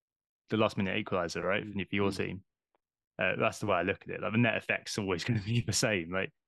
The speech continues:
Speaker 1: if you're having a bad season, you're having a bad season. It's great to have one of those moments. You're having a good season, you have one of those moments, it's even better. But, you know, you've got to enjoy those moments in F P L because they're so fleeting, um, unless you are some sort of time-travelling genius.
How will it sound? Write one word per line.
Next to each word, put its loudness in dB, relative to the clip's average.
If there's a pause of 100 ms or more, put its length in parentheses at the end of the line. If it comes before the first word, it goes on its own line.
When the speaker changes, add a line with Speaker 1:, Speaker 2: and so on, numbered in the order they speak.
(120)
Speaker 1:
if -2
you're 4
having 2
a 0
bad 0
season, 0
you're 2
having 0
a -4
bad 0
season. -4 (320)
It's -10
great 0
to -8
have -4
one -4
of -2
those -4
moments. 0
You're -12
having -6
a -2
good 2
season, 0
you -2
have -2
one -2
of 0
those -2
moments, -2
it's -4
even -2
better. -2 (360)
But, 0
you -14 (100)
know, 2
you've 2
got 6
to 6
enjoy 4
those 0
moments -2
in -2
F -4 (100)
P 2
L 2
because -4
they're 2
so 2
fleeting, -4 (500)
um, -2
unless 0
you 2
are 4
some -8
sort -2
of -12
time-travelling 0
genius. -4